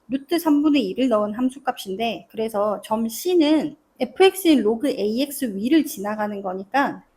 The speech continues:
에프엑스는 로그 A의 X에 대입을 할 거예요. 그러면 삼분의 이는 로그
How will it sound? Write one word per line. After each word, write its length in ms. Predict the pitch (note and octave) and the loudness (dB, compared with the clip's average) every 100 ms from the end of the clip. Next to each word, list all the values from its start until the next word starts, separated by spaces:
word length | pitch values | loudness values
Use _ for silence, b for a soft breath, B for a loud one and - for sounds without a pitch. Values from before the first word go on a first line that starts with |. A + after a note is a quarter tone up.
| _ - | _ -8
에프엑스는 960 | G3+ - C4+ C4+ A#3 G#3+ G3+ C4 G#4 - _ _ _ - | -4 0 0 -2 -4 -4 -2 0 -2 -6 _ _ _ -6
로그 840 | A3 A3+ A3+ - G3+ F#3+ B3 F#4+ - b b b | 2 2 2 -2 0 2 2 -2 -6 b b b
A의 440 | A#3+ C#4 C#4+ B3+ G#3 | 2 4 4 2 0
X에 360 | G#3 - G#3 G3+ | -4 -2 -2 0
대입을 340 | G3+ G#3+ F#3+ | 0 0 -4
할 180 | G#3+ - | -6 -6
거예요. 400 | E3 E3 D#3+ E3 - | -6 -4 -4 -6 -12
그러면 540 | - G#3+ A3 C#4+ A#3 - | -6 -2 0 0 0 -4
삼분의 580 | - C4+ C#4 D4 B3+ | 0 2 2 2 2
이는 640 | F#3 F#3+ G#3+ G#3 C4 G4 - _ _ _ _ _ | -2 -4 -4 0 0 0 -4 _ _ _ _ _
로그 680 | A3+ A#3+ A#3 G3+ G#3+ F4+ - | 2 2 2 0 2 0 -4